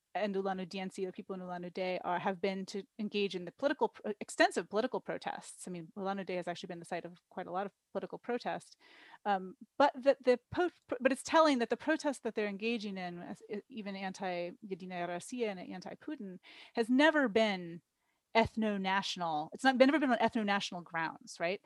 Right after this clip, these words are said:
So even when they're protesting the lack of political autonomy, it's couched as, like, "Darn it, we wanna inv-, we would just wanna be able to vote for somebody outside of Yedinaya Rossiya," not as, like, a loss of Buryat cultural autonomy.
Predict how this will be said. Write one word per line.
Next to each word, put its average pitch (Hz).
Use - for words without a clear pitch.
So 262
even 277
when 262
they're 202
protesting 196
the 196
lack 202
of 190
political 226
autonomy, 170
it's -
couched -
as, 180
like, 170
"Darn 226
it, 226
we 220
wanna 214
inv-, -
we 214
would 196
just 254
wanna 233
be 214
able 214
to 202
vote 202
for 202
somebody 202
outside 202
of 190
Yedinaya 180
Rossiya," 180
not 226
as, 190
like, 170
a 190
loss 175
of 156
Buryat 165
cultural -
autonomy. -